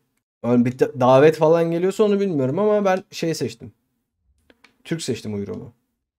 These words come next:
Şutu arttırmaya şu anlık gerek yok.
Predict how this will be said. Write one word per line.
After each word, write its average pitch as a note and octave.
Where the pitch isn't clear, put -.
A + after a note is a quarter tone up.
Şutu -
arttırmaya G3
şu G#3+
anlık F3+
gerek C#3
yok. F#3